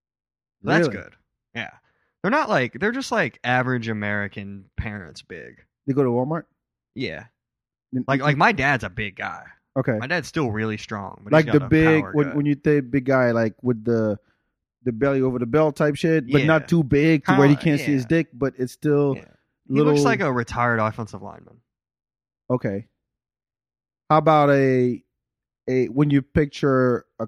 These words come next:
Speaker 2: cop?
Speaker 1: Yeah.
Speaker 2: Like the, the chubby cop. You see what, you see what I'm
Speaker 1: Okay,
Speaker 2: talking
Speaker 1: yeah,
Speaker 2: about?
Speaker 1: may-,
Speaker 2: Like
Speaker 1: maybe a little stronger. My dad's, my dad's a big chest. That, he can
Speaker 2: Oh,
Speaker 1: still,
Speaker 2: okay.
Speaker 1: he could still probably unrack three fifteen and just, like, pick it up.
Speaker 2: Oh, shit.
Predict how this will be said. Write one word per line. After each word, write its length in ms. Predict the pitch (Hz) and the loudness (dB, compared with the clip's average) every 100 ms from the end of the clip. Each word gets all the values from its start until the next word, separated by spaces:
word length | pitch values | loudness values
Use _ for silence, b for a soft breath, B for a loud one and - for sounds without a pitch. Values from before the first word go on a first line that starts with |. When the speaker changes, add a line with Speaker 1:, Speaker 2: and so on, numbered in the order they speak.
| - | -10
Speaker 2:
cop? 420 | - 127 92 - _ _ _ _ _ _ _ _ 127 | -12 -10 -12 -16 _ _ _ _ _ _ _ _ -8
Speaker 1:
Yeah. 300 | 143 139 151 _ - | -4 -4 -8 _ 0
Speaker 2:
Like 220 | 143 135 | 2 4
the, 140 | 143 | 2
the 180 | 131 139 | 4 0
chubby 320 | - 170 143 | 2 0 0
cop. 260 | - 135 - _ | -2 -6 -8 _
You 80 | 139 | -4
see 120 | 170 | 0
what, 140 | 160 | 0
you 100 | 151 | 0
see 80 | 151 | 0
what 60 | 165 | 2
I'm 60 | |
Speaker 1:
Okay, 20 | 156 | 4
Speaker 2:
talking 120 | 170 | 4
Speaker 1:
yeah, 60 | 170 | 2
Speaker 2:
about? 60 | 156 | 2
Speaker 1:
may-, 120 | 156 | -2
Speaker 2:
Like 80 | 160 | -2
Speaker 1:
maybe 200 | 214 247 | -4 -4
a 40 | |
little 160 | 202 139 | -4 -6
stronger. 400 | - 110 95 90 | -8 -10 -12 -12
My 100 | 131 | -8
dad's, 260 | 208 147 | -6 -8
my 80 | 143 | -8
dad's 180 | 202 131 | -8 -8
a 60 | 113 | -10
big 240 | 123 107 | -12 -10
chest. 320 | - 101 78 | -10 -12 -10
That, 180 | 143 165 | -10 -8
he 140 | 160 | -2
can 80 | 170 | 4
Speaker 2:
Oh, 220 | 160 135 | 6 4
Speaker 1:
still, 120 | 147 101 | 0 -4
Speaker 2:
okay. 100 | 101 - | -8 -8
Speaker 1:
he 80 | 226 | -4
could 120 | 311 | -4
still 260 | - 175 127 | -2 -2 0
probably 460 | 123 117 113 104 | -2 -2 -4 -6
unrack 460 | 98 104 98 98 90 | -8 -8 -8 -8 -12
three 160 | - 104 | -14 -12
fifteen 520 | - 107 - 104 104 | -12 -14 -12 -12 -10
and 120 | 104 101 | -12 -16
just, 140 | 104 - | -20 -20
like, 180 | 80 _ _ _ | -20 _ _ _
pick 120 | 104 98 | -18 -14
it 100 | 92 | -4
up. 80 | |
Speaker 2:
Oh, 140 | 156 143 | -2 -2
shit. 280 | 175 180 | -4 -6